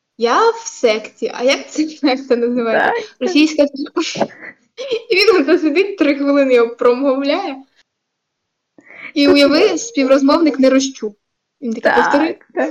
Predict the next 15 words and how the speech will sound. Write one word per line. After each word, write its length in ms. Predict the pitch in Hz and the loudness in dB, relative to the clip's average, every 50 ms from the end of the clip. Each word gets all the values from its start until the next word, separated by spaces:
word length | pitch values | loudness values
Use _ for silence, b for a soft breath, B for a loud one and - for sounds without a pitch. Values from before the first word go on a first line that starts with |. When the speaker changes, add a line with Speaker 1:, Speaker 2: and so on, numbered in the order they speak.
| 320 311 | -6 -8
Speaker 2:
так, 360 | - 339 330 320 311 - - - | -8 -6 -6 -6 -8 -12 -12 -8
так. 240 | - 320 339 330 330 _ B B B B B B B B B B B B B B B B B _ _ - - 262 | -8 -8 -8 -8 -12 _ B B B B B B B B B B B B B B B B B _ _ -6 -2 0
А, 520 | 294 294 294 294 294 285 277 269 262 262 247 - | 2 2 2 2 2 0 0 -2 -4 -6 -8 -8
ну, 160 | - 330 349 339 | -6 -6 -4 -2
тут 180 | 339 302 - | -2 -2 0
ми 120 | 269 269 247 | 0 -2 0
навіть, 360 | 240 226 226 233 226 - 269 - _ _ _ _ - | 0 -2 -4 -4 -6 -10 -16 -20 _ _ _ _ -10
е, 60 | 240 226 220 214 - 294 320 311 302 294 - _ | -8 -6 -6 -6 -8 -10 -14 -16 -16 -18 -12 _
углублятися 580 | 285 240 269 254 254 240 214 220 - _ _ 247 | -6 -4 -2 -2 -2 -2 -4 -6 -10 _ _ -12
не 80 | 254 | -12
будемо, 440 | 262 - 349 311 285 214 220 208 226 233 - - | -10 -10 -12 -12 -12 -10 -12 -12 -14 -16 -14 -14
це 280 | 226 214 208 226 226 - _ _ _ - | -12 -12 -12 -12 -14 -18 _ _ _ -6
не 120 | 240 247 | -6 -4
має 200 | 240 233 226 233 | -4 -6 -8 -10
сенсу. 440 | 233 - - 247 240 - - 320 294 | -12 -12 -12 -12 -12 -12 -14 -16 -18